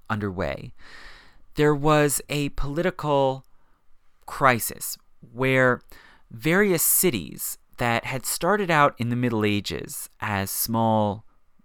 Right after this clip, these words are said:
communes or comunes in northern Italy were threatened, and their independence was threatened. There were new powers rising.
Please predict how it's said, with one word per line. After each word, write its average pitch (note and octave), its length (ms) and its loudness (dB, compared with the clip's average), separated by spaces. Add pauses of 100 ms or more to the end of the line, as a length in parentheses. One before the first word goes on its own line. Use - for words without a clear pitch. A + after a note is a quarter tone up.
(120)
communes A2 560 -2
or E2+ 80 -6
comunes G#2+ 840 -4
in G2+ 400 -4
northern A2+ 480 -2
Italy G2 480 -6 (1080)
were D3 360 8
threatened, D#3 720 0 (240)
and A#2+ 180 0
their C3 100 4
independence C#3 800 4
was G2+ 140 -6
threatened. - 540 -8 (440)
There C3+ 240 4
were C3 460 2
new C#3+ 260 2
powers C3 760 4
rising. E2 600 -4